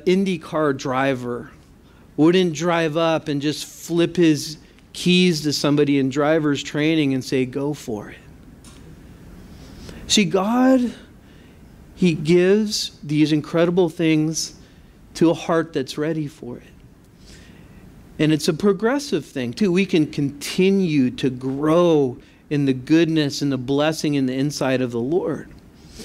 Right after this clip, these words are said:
And that's why it could be a life pursuit. So watch this. And then in verse eleven,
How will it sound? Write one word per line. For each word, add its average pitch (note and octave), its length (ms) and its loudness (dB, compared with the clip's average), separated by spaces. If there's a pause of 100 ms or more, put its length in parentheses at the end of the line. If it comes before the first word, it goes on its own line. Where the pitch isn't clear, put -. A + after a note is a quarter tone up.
(160)
And F3+ 120 4
that's G#3+ 220 0
why G#3 140 2
it F3 160 0
could D3 200 0
be F#3 140 -2
a F3+ 80 2
life C3+ 400 -4
pursuit. - 640 -4 (2250)
So - 200 2
watch G3+ 340 0
this. G3 200 2
And D#3 160 0
then F3 140 2
in F3+ 140 2
verse F3 280 2
eleven, D#3 720 0